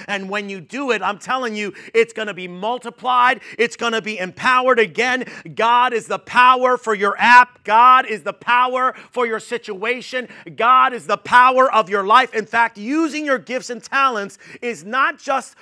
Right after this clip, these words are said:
for the benefit of others. It's also, listen, when you use your gift or talent or ability, it's for your benefit too. Uh, that's gonna lead us to principle number three. Listen, number three is your app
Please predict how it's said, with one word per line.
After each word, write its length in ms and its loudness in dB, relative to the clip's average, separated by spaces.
for 200 -2
the 100 -4
benefit 640 -4
of 240 -8
others. 540 -6
It's 260 -8
also, 360 -6
listen, 260 -8
when 140 -12
you 100 -12
use 220 -12
your 100 -8
gift 260 -10
or 60 -12
talent 540 -10
or 120 -4
ability, 600 -4
it's 180 -6
for 120 -14
your 200 -6
benefit 460 -8
too. 340 -6
Uh, 160 -6
that's 200 -4
gonna 180 -8
lead 220 -6
us 120 -10
to 80 -16
principle 500 -14
number 280 -8
three. 460 -8
Listen, 380 -12
number 220 -8
three 320 -6
is 360 -8
your 340 2
app 480 0